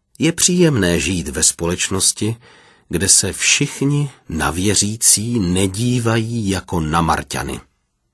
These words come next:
Otec Jacques Philippe, vedoucí našeho semináře v Římě, udržoval během komunistické éry čilé vztahy s křesťany žijícími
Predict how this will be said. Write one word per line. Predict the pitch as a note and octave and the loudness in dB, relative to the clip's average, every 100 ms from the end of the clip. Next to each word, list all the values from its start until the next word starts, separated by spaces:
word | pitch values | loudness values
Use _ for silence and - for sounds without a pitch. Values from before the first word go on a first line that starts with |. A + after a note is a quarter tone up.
| _ _ _ _ _ _ _ _ _ _ _ - | _ _ _ _ _ _ _ _ _ _ _ -4
Otec | E3 E3+ A2 | 2 2 2
Jacques | C#3+ B2+ - | 2 0 -2
Philippe, | F2+ A2 - - - _ C#2 | -2 -2 -2 -10 -20 _ -8
vedoucí | D2 D2+ D#2 E2 - E2+ | -4 -2 -2 0 0 -2
našeho | D2+ E2 D2 | -2 -2 0
semináře | - D2+ D#2 D2 D#2 | 0 -2 -4 -4 -4
v | D2+ | -4
Římě, | D#2 C#2+ D2 F2+ G#2+ - - - - _ _ | -6 -6 -4 -6 -8 -16 -20 -20 -20 _ _
udržoval | - A2 C#3+ D3+ D3+ D3+ | -2 2 2 2 2 0
během | B2+ C3 C#3 | 2 2 2
komunistické | A2 G2+ G2 A#2+ B2+ C#3+ - - F2 - | 0 0 2 2 2 -2 -2 -2 -4 -2
éry | G#2+ B2+ C#3 | -2 0 -2
čilé | - - E3 C3 | -2 0 2 2
vztahy | - - G#2 C3 | 0 0 -2 -2
s | - | -2
křesťany | - G2+ - - B2+ G2 | -2 -2 -2 0 0 0
žijícími | G#2+ A#2+ - B2 B2+ | -2 0 0 2 2